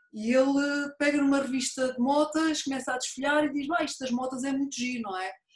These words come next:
E eu digo: "Ah, também acho muita graça, então porquê é que não tiramos a carta?"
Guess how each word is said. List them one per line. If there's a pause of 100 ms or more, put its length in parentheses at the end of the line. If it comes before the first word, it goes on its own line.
(400)
E
eu
digo:
"Ah,
também
acho
muita
graça,
então
porquê
é
que
não
tiramos
a
carta?"